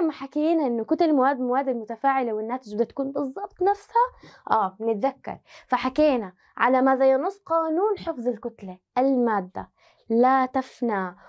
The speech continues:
ولا تستحدث من العدم. لا تفنى يعني ما بتنتهي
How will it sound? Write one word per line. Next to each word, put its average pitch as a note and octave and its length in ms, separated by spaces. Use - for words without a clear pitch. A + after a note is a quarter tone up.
ولا A#3 300
تستحدث B3+ 760
من G#3+ 160
العدم. F#3 420
لا F4 80
تفنى G4+ 260
يعني F4+ 160
ما A4 80
بتنتهي D4+ 640